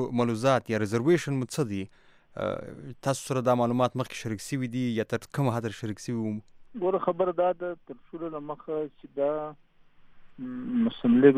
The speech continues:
Speaker 2: نون یا نواز شریف صاحب او پنجاب ټول لیډرشپ دی، که اسټابلیشمنټ دی، که هغه پولیټیکل لیډرشپ دی، دا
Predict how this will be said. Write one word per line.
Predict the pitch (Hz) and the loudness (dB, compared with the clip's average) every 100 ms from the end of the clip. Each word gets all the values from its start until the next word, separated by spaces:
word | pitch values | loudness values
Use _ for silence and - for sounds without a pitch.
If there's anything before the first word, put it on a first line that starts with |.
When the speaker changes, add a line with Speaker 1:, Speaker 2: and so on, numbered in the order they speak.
| 131 | 6
Speaker 2:
نون | 147 147 147 139 131 | 6 4 4 4 6
یا | 120 117 | 6 6
نواز | 113 113 - | 6 4 2
شریف | 120 139 135 - | 2 2 2 6
صاحب | 143 139 131 127 | 8 8 6 0
او | 120 - | 0 -2
پنجاب | 104 107 131 120 - | -2 6 6 6 2
ټول | 151 131 | 4 4
لیډرشپ | 110 110 - 127 117 | 2 0 0 -6 0
دی، | 131 | 0
که | 135 120 | 2 0
اسټابلیشمنټ | - 107 101 - 135 156 - | 0 0 0 -2 -2 -2 2
دی، | 151 | 0
که | - 120 | 4 4
هغه | 110 - | 4 2
پولیټیکل | 113 - - - - 104 | -2 -2 -10 -18 -12 -8
لیډرشپ | 101 98 - - 127 | -6 -8 -10 0 2
دی، | 143 - - - - - _ | 2 0 -20 -20 -20 -20 _
دا | 127 | 8